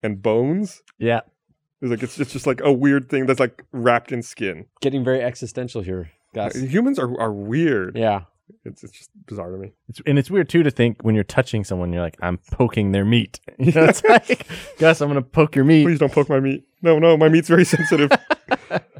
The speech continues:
Speaker 1: No, it's, uh, it, it's something I think about a lot, like, just how weird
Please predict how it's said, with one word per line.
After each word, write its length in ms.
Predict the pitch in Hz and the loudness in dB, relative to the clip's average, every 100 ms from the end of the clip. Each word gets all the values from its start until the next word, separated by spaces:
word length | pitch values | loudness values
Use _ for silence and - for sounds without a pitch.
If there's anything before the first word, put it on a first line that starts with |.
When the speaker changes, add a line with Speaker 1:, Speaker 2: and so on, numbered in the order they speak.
| _ _ _ - | _ _ _ -6
Speaker 1:
No, 260 | 120 107 | -2 2
it's, 180 | 123 - | 2 4
uh, 100 | 127 123 | 0 2
it, 180 | 151 175 | 2 2
it's 120 | - | 2
something 180 | 202 165 | 4 4
I 40 | |
think 140 | 156 | 2
about 180 | 135 120 | 0 2
a 20 | 107 | 2
lot, 200 | 101 107 | 2 0
like, 160 | 113 | -4
just 160 | 127 123 | -6 -2
how 140 | 135 | 2
weird 580 | 120 110 117 117 104 101 | 2 0 0 0 0 -6